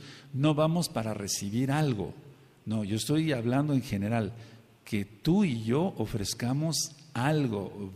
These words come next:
bien al, al, a los demás. O sea, que ofrezcamos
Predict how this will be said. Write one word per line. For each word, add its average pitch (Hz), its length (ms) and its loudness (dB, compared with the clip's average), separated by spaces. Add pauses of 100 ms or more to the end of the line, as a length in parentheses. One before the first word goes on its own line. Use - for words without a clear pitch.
(120)
bien 120 640 4 (480)
al, 98 300 -6
al, 101 240 -4
a 101 100 -4
los 95 200 -4
demás. 101 680 -2 (540)
O 90 100 -10
sea, 92 180 -4
que - 120 -6
ofrezcamos 135 840 -2